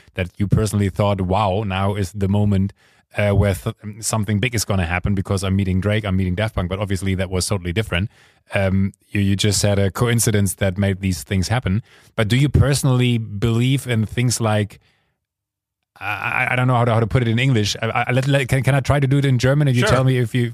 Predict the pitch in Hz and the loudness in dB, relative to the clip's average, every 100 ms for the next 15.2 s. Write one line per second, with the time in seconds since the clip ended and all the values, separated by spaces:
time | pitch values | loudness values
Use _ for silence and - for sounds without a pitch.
0 | - 127 127 123 123 113 104 - 107 90 | -8 -4 -2 0 0 -2 -6 -6 -4 -4
1 | - _ _ _ _ _ - 117 117 123 | -8 _ _ _ _ _ -6 -2 0 2
2 | 143 143 165 156 147 143 120 127 160 131 | 2 4 4 2 2 2 4 4 2 2
3 | 113 123 117 - - 107 - - - 196 | 2 2 0 -4 -8 -4 -2 2 4 4
4 | 208 135 151 - _ _ _ _ - 123 | 4 2 0 -8 _ _ _ _ -2 0
5 | 120 110 _ _ _ _ _ _ _ _ | 0 -2 _ _ _ _ _ _ _ _
6 | - 120 117 113 123 104 123 104 139 143 | -4 -2 2 2 2 0 0 0 2 2
7 | 127 127 - - - 113 - - 165 185 | 2 0 -2 -2 0 2 2 2 2 2
8 | 139 139 123 123 123 123 127 131 127 123 | 2 2 2 2 2 0 0 2 2 2
9 | 117 117 113 - 120 147 - 156 127 107 | 2 2 2 2 2 2 0 -2 0 0
10 | 127 127 139 - - - 123 147 - 143 | 0 2 0 -4 -6 -2 0 2 0 2
11 | 147 123 117 - 120 95 80 - 101 110 | 2 2 2 2 2 0 -2 -4 -2 -2
12 | 104 101 107 104 104 107 110 113 107 104 | -2 -8 -12 -12 -10 -6 -2 0 0 0
13 | 110 98 98 107 107 107 98 90 104 110 | 0 0 0 -2 -2 0 0 -2 -2 0
14 | 101 98 - _ _ - 113 120 120 131 | 0 0 -4 _ _ -2 2 2 2 0
15 | - 139 | 0 -2